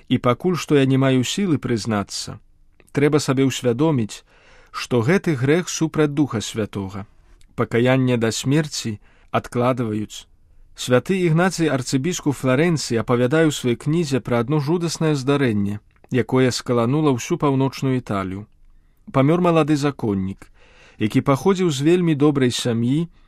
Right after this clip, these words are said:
і вёў прыкладнае жыццё ў кляштары. Усе казалі, што за яго нават не трэба маліцца, бо калі ён не збаўлены, то ўжо будзе збаўлены. Але перад самым пахаваннем адзін з законнікаў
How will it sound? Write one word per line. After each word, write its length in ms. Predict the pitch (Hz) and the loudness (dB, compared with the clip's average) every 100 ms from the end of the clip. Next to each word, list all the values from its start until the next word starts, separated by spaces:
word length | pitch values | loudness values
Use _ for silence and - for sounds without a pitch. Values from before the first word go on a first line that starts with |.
| - - | -20 -2
і 40 | 127 | 2
вёў 240 | 123 160 147 | 4 4 4
прыкладнае 560 | 175 - 175 156 160 | -2 0 0 2 2
жыццё 400 | 135 139 - 143 | 2 -2 0 0
ў 80 | 143 | 0
кляштары. 720 | 135 127 104 - 104 95 110 _ _ _ - _ _ 120 | 0 -2 -2 -8 -10 -10 -14 _ _ _ -20 _ _ -6
Усе 320 | 117 160 156 | -2 0 2
казалі, 560 | 151 123 113 101 107 - _ - _ _ | 0 0 -2 -2 -10 -14 _ -20 _ _
што 240 | - 131 120 | -6 -2 2
за 160 | 135 | 2
яго 160 | 135 156 | 4 4
нават 320 | 165 165 156 | 4 2 2
не 160 | 151 147 | 0 0
трэба 240 | 165 151 | 2 2
маліцца, 480 | 143 143 170 - 123 | 2 0 -2 -4 -2
бо 160 | 117 | 0
калі 400 | 117 123 131 151 | 0 2 4 4
ён 80 | 139 | 4
не 80 | 123 | 0
збаўлены, 720 | 110 104 123 135 147 156 170 - - - - _ | -2 -2 2 2 2 0 -4 -8 -20 -20 -20 _
то 320 | 131 131 131 | 0 2 0
ўжо 320 | - 127 131 | -2 0 0
будзе 400 | 131 165 143 143 | 0 0 0 0
збаўлены. 720 | 123 113 120 110 101 95 98 _ _ _ _ - - | -2 -2 -2 -2 -4 -6 -10 _ _ _ _ -20 -10
Але 240 | - 120 117 | 0 0 2
перад 240 | 135 131 | 0 0
самым 320 | - 202 190 | 0 2 2
пахаваннем 720 | 151 127 127 147 156 117 110 | 0 -2 0 0 2 2 0
адзін 320 | 110 117 180 135 | 0 0 0 2
з 160 | 131 | -2
законнікаў 720 | - 175 180 147 131 120 110 | 0 -2 0 0 0 -2 -4